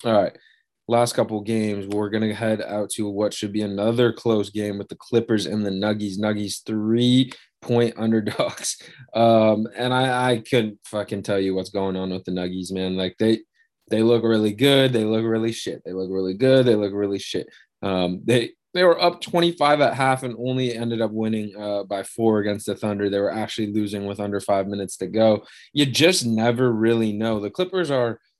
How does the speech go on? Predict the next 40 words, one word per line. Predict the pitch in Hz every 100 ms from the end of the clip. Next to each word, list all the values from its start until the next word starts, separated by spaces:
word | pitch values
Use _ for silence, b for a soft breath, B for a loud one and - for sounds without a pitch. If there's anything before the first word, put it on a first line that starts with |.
| _ -
I | 123
had | 127 143
'em | 156 135
last | 135 135
game, | 131 139 143
but | 123
they're | 139 160
not | 196 240 - 107
great | 117 113 87
right | 104 76
now. | 95 104 -
You | 104
know, | 110
they're | 117 117
really | 113 127 160 180
well | 165 156
coached, | 151 175 180 - b b b -
but | 120 131
they | 131 131
just | 120 147 165
struggle | - - - 139 147 151
to | 135
c-, | 123 113 _
create | - 117 127 -
consistent | 127 113 127 123 113 -
offense. | 110 120 143 147 - B B _
Um, | 113 107 104 104 107
they | 104 107 117
need | 117 120 135 123
Reggie | 120 120 117
Jackson | 110 110 113 - 113
to | 101
be | 107 110 107 110
Reggie | 107 107 104
Jordan. | 95 113 127 131 131 127 B B _ -
He | 104
hasn't | 104 113 131 127 120
really | 120 113
been | 117 120
that. | 120 120 117